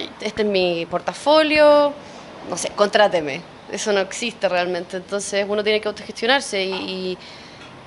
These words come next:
y en realidad eso simplemente habla de que en Chile no hay un espacio real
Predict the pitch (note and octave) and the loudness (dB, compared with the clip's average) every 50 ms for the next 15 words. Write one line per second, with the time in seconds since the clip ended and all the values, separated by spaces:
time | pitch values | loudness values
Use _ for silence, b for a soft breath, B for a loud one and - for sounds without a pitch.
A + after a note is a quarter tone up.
0 | - - - - - - - - - - F#3 G3 G3 F#3+ G3 F#3+ G3 F#3+ F#3 G3 | -20 -20 -20 -20 -20 -20 -18 -16 -10 -4 -2 0 0 2 2 2 2 4 4 4
1 | G3 G3+ G#3 A3 A3+ A3+ A3 A3 G#3+ G#3+ G#3 G#3 G3+ G3+ G3 F#3+ - - A#3 A3 | 6 6 8 8 8 8 8 8 6 6 6 4 4 2 0 0 0 0 0 0
2 | - B3 A#3 A#3 - - C4+ C#4 C4+ C4+ C4 C#4 C#4+ C#4 - C4+ C4+ C#4 C4+ C4+ | 2 2 0 0 0 0 0 0 2 2 2 2 2 4 6 6 6 6 4 4
3 | C4 B3+ B3 G#3 A3 G3+ F#3+ - - A#3 A3 A3 G#3 G3+ G3 G3+ G#3 A3 A3+ B3 | 4 2 2 0 -2 -4 -6 -8 -8 -4 -2 -2 -2 0 0 2 4 4 4 4
4 | C#4 D4+ D#4+ D#4+ - C#4+ C#4+ D4 C#4 C4 - C#4+ D4 C#4+ - D4 C#4+ B3+ A3 F#3+ | 4 2 0 0 0 0 0 0 0 0 2 2 2 2 2 2 2 4 4 6
5 | F3+ F#3 F#3+ G#3 A#3+ C#4+ E4+ F#4 | 6 8 6 6 4 0 -4 -8